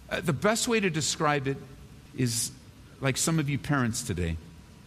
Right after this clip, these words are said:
You are heartbroken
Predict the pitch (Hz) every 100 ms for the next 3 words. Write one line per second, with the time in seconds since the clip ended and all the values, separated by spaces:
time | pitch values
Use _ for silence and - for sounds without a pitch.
0 | - - - - - - - - - 120
1 | 156 127 113 110 - - - - 147 131
2 | 110 98 101 95 98